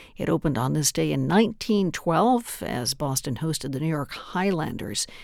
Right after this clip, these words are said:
There were twenty-seven thousand fans and no pitch clock. Boston won seven to six in eleven innings. In the forecast, partly cloudy overnight tonight. Temperatures just about forty-four degrees.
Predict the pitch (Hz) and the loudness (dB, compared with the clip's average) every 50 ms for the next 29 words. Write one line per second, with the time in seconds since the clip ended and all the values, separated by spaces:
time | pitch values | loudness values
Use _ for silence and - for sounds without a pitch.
0 | - - - - 151 131 120 110 - - 208 208 202 202 180 - - 175 170 175 | -20 -12 -8 -6 -4 -4 -4 -4 -2 2 2 4 4 4 2 2 2 0 2 0
1 | 160 139 - 170 165 160 170 160 160 147 127 - - 170 170 175 190 196 - 143 | 0 0 2 2 2 4 4 2 0 0 -2 -2 -2 0 2 2 2 2 2 0
2 | 127 123 127 170 202 202 - - 190 - - - - 117 113 - - - - - | 0 0 4 4 4 4 4 2 2 2 0 -2 -4 -6 -8 -8 -10 -12 -16 -20
3 | - - - - - - - 143 131 - - 160 135 135 123 131 127 117 - - | -20 -20 -20 -20 -12 -6 -2 -2 0 0 0 0 -2 0 0 -2 0 0 2 2
4 | 160 147 143 135 - 113 - - 185 190 - - - - - 151 147 139 123 123 | 2 2 0 -2 -2 -2 -2 -2 -2 -2 -2 -2 -4 -2 -2 -2 -2 -2 -2 -2
5 | 139 139 143 147 165 156 127 110 127 123 120 110 - 135 135 - - - - - | -2 -2 -2 0 0 0 0 -2 -2 -4 -4 -4 -4 -4 -4 -6 -6 -8 -14 -18
6 | - - - - - - - 180 180 156 160 180 175 - 180 175 170 143 - - | -18 -18 -20 -20 -10 -4 0 0 2 4 4 2 2 2 2 2 2 2 0 -2
7 | - - - - 277 254 196 190 185 - - 196 185 180 170 160 156 - 160 147 | -2 -4 0 4 4 6 6 4 2 2 4 4 4 4 4 2 0 0 0 0
8 | 147 156 156 - - 165 160 160 196 220 220 - - 165 151 - 135 - - 113 | 0 0 -2 -2 0 0 2 4 4 2 2 2 0 -2 -2 -2 -4 -6 -6 -4
9 | - 147 - - - - 123 120 - - - - 175 160 151 127 - - 170 165 | -4 -2 -4 -4 -4 -4 -4 -6 -6 -6 -6 -4 -2 -2 -2 -4 -4 -2 -2 -2
10 | 160 156 156 - 151 139 151 165 165 - | -2 -2 -4 -4 -2 0 2 2 2 0